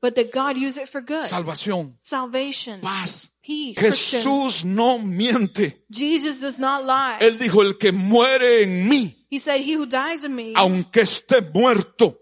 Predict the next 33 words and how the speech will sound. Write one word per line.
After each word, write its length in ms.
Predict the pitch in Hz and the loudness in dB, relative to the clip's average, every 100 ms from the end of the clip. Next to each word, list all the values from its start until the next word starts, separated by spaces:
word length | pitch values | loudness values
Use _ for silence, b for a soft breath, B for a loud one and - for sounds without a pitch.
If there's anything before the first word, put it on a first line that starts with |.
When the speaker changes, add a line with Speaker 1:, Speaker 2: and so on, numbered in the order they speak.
| - | -2
Speaker 1:
even 320 | 339 302 302 | 0 2 0
if 160 | 269 | -4
they 140 | - 262 | -2 0
are 100 | 233 | 0
dead, 360 | 233 214 202 269 | -2 -6 -2 2
Speaker 2:
vivirá." 640 | 254 226 208 247 196 123 - | 2 4 4 6 4 0 -8
Speaker 1:
shall 380 | - 302 311 | -4 0 0
live." 360 | 294 311 202 185 - _ _ _ _ _ _ _ _ _ _ _ _ _ _ _ _ _ _ _ - | 2 2 0 -8 -16 _ _ _ _ _ _ _ _ _ _ _ _ _ _ _ _ _ _ _ -2
Speaker 2:
Y 100 | - | 2
esa 180 | - 285 | 4 4
es 60 | |
la 80 | 254 | 4
verdad 360 | 226 220 247 254 | 4 4 6 6
de 60 | |
la 100 | 240 | 4
cual 200 | - 240 | 4 4
nos 220 | 247 214 214 | 4 2 2
agarramos. 580 | 196 208 233 196 - - - | 2 4 4 2 -4 -12 -10
Speaker 1:
And 120 | 262 269 | -4 0
that 160 | 294 | 0
is 120 | 285 | 0
a 60 | 277 | -4
truth 300 | - 294 285 | -4 -2 2
that 120 | 277 | 2
we 100 | 269 | 2
hold 240 | 262 269 262 | 4 4 4
on 200 | 269 285 | 2 0
to. 240 | - 214 196 | -2 -4 0
Speaker 2:
Que 80 | |
aún 180 | 220 339 440 427 | 6 6 8 6
en 60 | |
la 80 | 311 | 4
muerte, 500 | 269 359 330 - 202 | 4 6 6 4 0